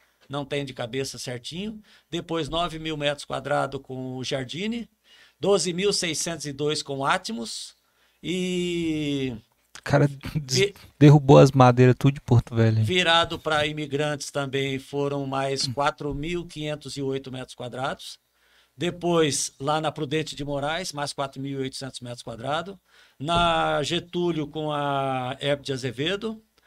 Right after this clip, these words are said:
Speaker 1: mais quatro mil, não me lembro assim a fração ideal, mas em torno de quatro mil e quinhentos metros quadrados. E assim, então foram áreas, e agora, recentemente, os quinze mil metros lá do, do Grilão,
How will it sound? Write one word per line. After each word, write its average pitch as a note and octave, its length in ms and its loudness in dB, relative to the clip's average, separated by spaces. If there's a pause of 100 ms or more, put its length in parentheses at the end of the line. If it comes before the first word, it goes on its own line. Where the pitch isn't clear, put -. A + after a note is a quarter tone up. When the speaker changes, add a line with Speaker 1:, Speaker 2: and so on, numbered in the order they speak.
(180)
Speaker 1:
mais D3 220 -4
quatro D3 380 -4
mil, C#3 1300 -8
não C#3 140 -14
me C3+ 100 -10
lembro C3+ 220 -8
assim C3 200 -10
a A#2+ 60 -10
fração C3 340 -10
ideal, C3+ 320 -6
mas F#3+ 200 -8
em G#3 80 -10
torno F#3+ 160 -6
de E3+ 100 -12
quatro E3+ 260 -6
mil D#3 100 -6
e D3 40 -8
quinhentos D3 240 -10
metros C#3 220 -10
quadrados. C#3 580 -8 (320)
E F#3+ 80 -4
assim, E3 340 -2 (220)
então F#3+ 260 -8
foram G#3+ 360 0
áreas, F#3 560 0
e G3 100 0
agora, G3+ 320 0
recentemente, F#3+ 960 -6
os F#3+ 160 -4
quinze F3+ 220 -8
mil G3 140 -8
metros F3 280 -8
lá D#3+ 160 -4
do, F3+ 260 -10
do E3+ 120 -12
Grilão, F#3+ 420 -6